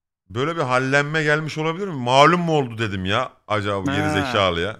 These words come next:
Speaker 1: Normalde asla onun dediği herhangi bir şey yapmam ama buna dedim malum olmuş olabilir mi sonuçta? Belki de bana Allah mı söylettiriyor buna çünkü telefon alacaktım.
Speaker 2: Çok da emin miydi?
Speaker 1: Evet, "Abi üç iki, üç iki" diyor.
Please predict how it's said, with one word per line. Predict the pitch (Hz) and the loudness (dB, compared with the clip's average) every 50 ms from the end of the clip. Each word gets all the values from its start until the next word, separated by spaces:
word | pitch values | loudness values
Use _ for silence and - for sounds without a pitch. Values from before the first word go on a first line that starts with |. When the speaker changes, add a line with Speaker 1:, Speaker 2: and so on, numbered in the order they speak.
| - | -10
Speaker 1:
Normalde | - 104 104 107 107 113 113 113 107 117 113 110 | -8 -6 -4 -4 -2 -2 -2 -2 -4 -4 -4 -2
asla | 107 120 - - - 131 123 113 | -2 -4 -4 -6 -4 0 0 0
onun | 107 104 104 101 98 | 0 -2 -4 -6 -6
dediği | 98 92 92 98 95 | -6 -6 -6 -6 -6
herhangi | 95 95 98 98 98 95 92 | -4 -4 -4 -4 -4 -6 -8
bir | 85 | -10
şey | - - 98 92 | -8 -8 -6 -4
yapmam | 92 92 92 117 135 143 151 | -4 -6 -6 -6 -8 -8 -6
ama | 139 110 87 78 71 - - _ _ _ _ _ _ _ _ _ _ _ _ _ _ _ _ _ _ _ _ _ 104 | -6 -6 -8 -8 -10 -14 -20 _ _ _ _ _ _ _ _ _ _ _ _ _ _ _ _ _ _ _ _ _ -12
buna | 113 135 156 180 190 180 | -8 -6 -4 -4 -4 -4
dedim | 165 165 175 | -4 -6 -6
malum | 156 147 147 151 160 180 185 | -2 2 4 4 4 4 2
olmuş | 180 175 175 175 143 151 | -2 -4 -4 -6 -6 -4
olabilir | 170 175 170 196 | -4 -6 -6 -8
mi | 185 143 | -10 -10
sonuçta? | 117 131 131 123 113 123 | -8 -8 -8 -8 -8 -6
Belki | 120 131 127 123 | -4 -4 -4 -4
de | 127 139 | -6 -4
bana | 127 135 143 156 156 - | -2 -2 -2 -2 -2 0
Allah | 120 123 127 147 160 156 | 0 0 0 2 0 0
mı | 139 143 | 0 -2
söylettiriyor | 127 - 147 143 131 131 131 - - 127 127 131 127 120 | -4 -4 -2 0 0 -2 -2 -6 -8 -6 -4 -4 -2 -4
buna | 113 117 117 107 | -4 -4 -4 -6
çünkü | - - 117 104 - 127 135 131 - - _ _ _ _ | -6 -8 -12 -10 -8 -6 -6 -6 -8 -12 _ _ _ _
telefon | - 117 120 117 135 143 | -4 -4 -2 -2 0 -2
alacaktım. | 143 135 131 113 120 113 - 196 | -2 -2 -2 -2 -2 -2 -2 -2
Speaker 2:
Çok | 165 123 - | -4 -4 -4
da | 196 196 | -4 -2
emin | 196 190 196 208 214 | 0 0 0 2 2
miydi? | 208 190 170 156 139 131 127 117 110 - _ _ _ _ _ _ _ | 0 0 0 -2 -2 -4 -6 -6 -8 -12 _ _ _ _ _ _ _
Speaker 1:
Evet, | - 147 160 151 151 - | 0 2 2 2 0 -2
"Abi | 139 151 165 180 190 | 0 2 2 2 2
üç | 190 180 - - | -2 -6 -10 -10
iki, | 175 - - 165 | -12 -14 -14 -14
üç | 156 - - | -12 -12 -12
iki" | - - 135 101 | -12 -12 -12 -12
diyor. | 98 92 82 | -10 -12 -12